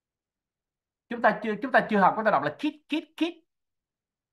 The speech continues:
Học rồi. Kiss. Ê. K, K,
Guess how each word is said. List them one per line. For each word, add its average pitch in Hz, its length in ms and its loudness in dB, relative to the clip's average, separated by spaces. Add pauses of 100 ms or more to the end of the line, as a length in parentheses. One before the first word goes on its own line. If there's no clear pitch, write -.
(1120)
Học 160 220 0
rồi. 170 260 4 (580)
Kiss. - 720 -4 (960)
Ê. 165 300 -4 (520)
K, - 40 -20 (600)
K, 185 60 -2